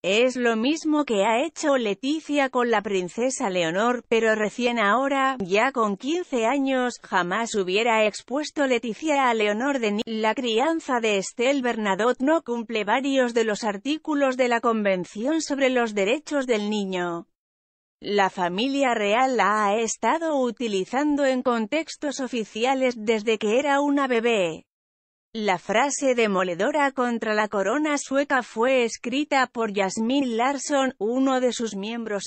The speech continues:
para el portal S V T Opinion, fuertes palabras que no han encontrado una respuesta oficial por parte de la Casa Real.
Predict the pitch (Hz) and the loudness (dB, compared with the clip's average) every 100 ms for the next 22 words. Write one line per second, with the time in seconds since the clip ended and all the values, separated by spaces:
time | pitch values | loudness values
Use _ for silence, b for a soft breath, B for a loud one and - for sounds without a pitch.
0 | - 220 196 160 240 214 202 233 277 254 | -2 0 2 0 0 -2 0 -2 0 0
1 | 330 349 - 277 262 254 208 277 330 311 | -2 -2 0 0 0 0 -2 -4 -4 -4
2 | - 262 226 196 233 254 247 - _ - | -2 -2 -2 -2 0 0 -2 -6 _ -2
3 | 240 285 285 240 214 220 190 240 320 294 | 2 2 2 -2 -2 0 2 2 2 2
4 | 285 277 240 208 247 254 254 247 233 214 | 2 2 0 2 2 2 0 -2 -2 -2
5 | 202 240 262 226 254 269 254 240 226 - | 0 0 2 2 2 2 2 0 -2 -2
6 | 262 285 294 269 247 233 208 - 220 262 | -2 0 2 4 2 0 -8 -6 0 0
7 | 254 - 220 202 214 277 359 349 320 302 | 0 -2 -4 -2 0 0 0 -2 -2 -2
8 | 285 269 330 339 302 277 233 180 135 127 | 0 -2 0 -2 -2 0 0 0 -2 -10